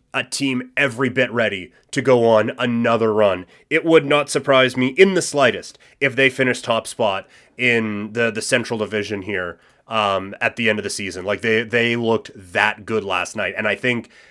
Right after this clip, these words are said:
that was, to me, such an eye-opener when you kind of have this expectation of,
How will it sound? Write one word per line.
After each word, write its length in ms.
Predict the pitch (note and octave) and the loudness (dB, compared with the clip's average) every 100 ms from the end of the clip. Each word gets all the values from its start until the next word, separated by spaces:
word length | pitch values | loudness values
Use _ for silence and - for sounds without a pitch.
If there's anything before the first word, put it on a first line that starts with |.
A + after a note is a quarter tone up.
| _ | _
that 240 | G#2+ B2 F3+ | 0 2 4
was, 340 | F3 D3 B2 - | 4 4 -2 -8
to 140 | - D3 | -4 -2
me, 520 | C#3 D#3+ C#3 G#2+ G2 _ _ _ | 0 0 0 0 -6 _ _ _
such 440 | - - - D#3+ E3 | -12 -4 0 0 2
an 80 | D3 | 2
eye-opener 580 | B2+ A2+ G#2+ G#2 F2+ | 2 2 -2 -6 -6
when 320 | G2+ A#2 A#2 A#2 | -2 0 -2 -4
you 180 | B2+ | -6
kind 300 | B2+ - E3 | -4 -2 -2
of 80 | E3 | 0
have 220 | D3+ C#3+ | 0 -2
this 160 | C3+ C#3 | -2 -4
expectation 760 | C3+ - B2+ - B2+ B2 B2 B2 | -4 -2 -6 -4 -4 -4 -6 -6
of, 580 | A#2 A2+ G#2+ G#2 G2 | -2 0 0 -2 -10